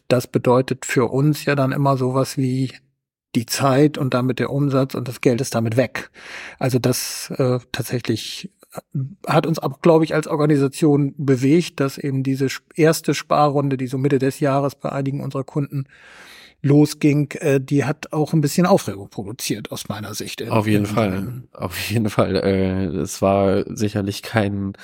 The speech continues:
Speaker 2: kein Jahr der Entspannung für viele Kollegen bei uns. Ähm, dieses Einwintern, was du eben gesagt hast, das war, äh, ist nachvollziehbar.
Speaker 1: Ja.
Speaker 2: Ich meine, das musst du tun in dem Fall und vor allem in so einer unsicheren Lage,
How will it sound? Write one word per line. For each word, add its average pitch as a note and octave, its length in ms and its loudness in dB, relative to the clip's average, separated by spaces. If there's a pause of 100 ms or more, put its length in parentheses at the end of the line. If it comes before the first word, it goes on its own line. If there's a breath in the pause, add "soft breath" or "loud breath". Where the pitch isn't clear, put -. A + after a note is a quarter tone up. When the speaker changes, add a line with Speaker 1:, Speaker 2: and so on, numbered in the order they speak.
(320 loud breath)
Speaker 2:
kein A2 240 4
Jahr G#2+ 240 6
der G2+ 240 4
Entspannung F#2+ 600 -2
für F#2+ 180 -10
viele F#2+ 320 -6
Kollegen G2 480 -4
bei G#2 80 -4
uns. A2 480 -4
Ähm, G#2+ 480 -6 (500 loud breath)
dieses G#2+ 240 0
Einwintern, A#2+ 600 4
was B2 160 0
du C#3 100 2
eben A#2 240 2
gesagt A#2+ 380 -2
hast, - 280 -4
das - 220 -6
war, A2 500 4
äh, G#2 400 0
ist - 260 -8 (180)
nachvollziehbar. B2+ 840 0 (100)
Speaker 1:
Ja. D3+ 160 6
Speaker 2:
Ich D3 100 0
meine, G#2 240 0
das - 180 -8
musst A2+ 220 -2
du C3 80 0
tun D3+ 320 0
in B2+ 160 -2
dem C3+ 180 0
Fall C3+ 440 0
und A2 800 -6 (100)
vor - 100 2
allem F#2+ 140 2
in G2 80 -2
so G#2 60 0
einer G2+ 120 2
unsicheren A2 420 2
Lage, G#2+ 460 0